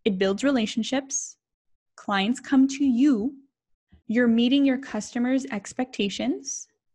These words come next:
because they're expecting free value from you. The content is evergreen, and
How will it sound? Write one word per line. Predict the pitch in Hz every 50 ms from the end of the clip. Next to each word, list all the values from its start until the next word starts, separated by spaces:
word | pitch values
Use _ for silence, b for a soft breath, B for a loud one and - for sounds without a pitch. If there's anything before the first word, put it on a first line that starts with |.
| _ _ _ _ _ _ _ _ _
because | - 220 214 247 190 185 180 180 185 - - - _ _ _ -
they're | 208 196 196
expecting | 202 202 - - - 214 208 - - 202 196 196 196
free | 190 - - - 220 220
value | 233 220 196 180 175 185 185 202
from | - - 220 214 214
you. | 220 226 262 359 - - _ _ _ _ _ _ _ _ _ _ _ _ _ _ _ _ _ _ _ _ _ -
The | 220
content | 220 - 214 208 208 208 - 240 247 262 269 269 - -
is | 285 311 277 - -
evergreen, | 220 214 196 208 208 190 196 - 202 202 220 269 370 269 - - _ _ _ _ _ _ -
and | 269 262 269 285 302 359 392 -